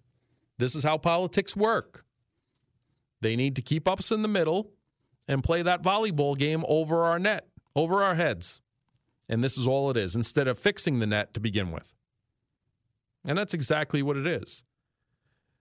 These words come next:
The cola, cost of living adjustment, is calculated according to the Bureau of Labor Statistics Consumer Price Index,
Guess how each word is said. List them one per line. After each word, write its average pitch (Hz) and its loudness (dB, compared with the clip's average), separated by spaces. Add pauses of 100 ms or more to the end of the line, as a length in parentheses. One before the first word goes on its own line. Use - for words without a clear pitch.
(220)
The 123 0
cola, 151 2 (1400)
cost 135 0
of 120 0
living 110 2
adjustment, 101 -2
is 113 -2
calculated 131 0
according 127 -2
to 123 -4
the 107 -4
Bureau 139 0
of 135 -4
Labor 120 0
Statistics - -4
Consumer 160 -4
Price 120 -2
Index, 101 -4